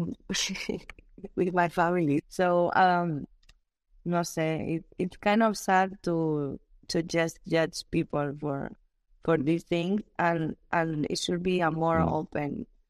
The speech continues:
Speaker 1: world. But I think right now, nowadays, at least, like, the, the techno scene is, is opening a little bit now with these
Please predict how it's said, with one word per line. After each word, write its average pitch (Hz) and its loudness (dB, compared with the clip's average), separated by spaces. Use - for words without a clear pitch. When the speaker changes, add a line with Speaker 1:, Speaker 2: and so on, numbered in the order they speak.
Speaker 1:
world. 190 4
But 185 2
I 196 4
think 269 0
right 196 2
now, 190 4
nowadays, 180 0
at 165 4
least, 175 0
like, 170 2
the, 147 -2
the 165 -2
techno 196 -2
scene 185 0
is, 170 0
is - -10
opening 190 -2
a 175 2
little 165 0
bit 156 -2
now 180 2
with 170 -4
these 175 -2